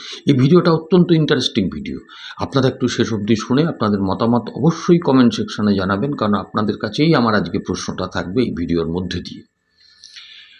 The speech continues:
যদি আপনারা, আহ, যুক্তিপূর্ণ মতামত দেন, তাহলে আমি আপনাদের কাছ থেকে অনেক কিছু শিখি এবং শিখতে পারবো বলে মনে করি।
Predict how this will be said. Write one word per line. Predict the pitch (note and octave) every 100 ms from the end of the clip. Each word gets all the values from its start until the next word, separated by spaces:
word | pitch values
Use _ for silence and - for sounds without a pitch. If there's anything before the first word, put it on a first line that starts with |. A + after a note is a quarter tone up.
| - - _ _ - -
যদি | D3+ D3 F#3+ -
আপনারা, | - - D3+ D3 C#3+ C3+ - _ _ _ _
আহ, | G2 G2 F#2 E2+ D#2 - - _ _ _ _ _ _ - -
যুক্তিপূর্ণ | C#3+ - D3 C#3+ C#3+ B2+
মতামত | G#2+ G#2 G2 G2+ F2
দেন, | F#2+ G2 C3 - _ _ _ _
তাহলে | A2 G2
আমি | G2 A2
আপনাদের | F#2+ - F2+ F2
কাছ | F2+ -
থেকে | -
অনেক | G#2+ F2
কিছু | - G#2 A#2
শিখি | - - C3 - F3
এবং | D#3+ G#2
শিখতে | G#2 G#2 - G#2
পারবো | - G2 G2+
বলে | F#2+ F2+
মনে | D#2 C#2 C2+
করি। | - _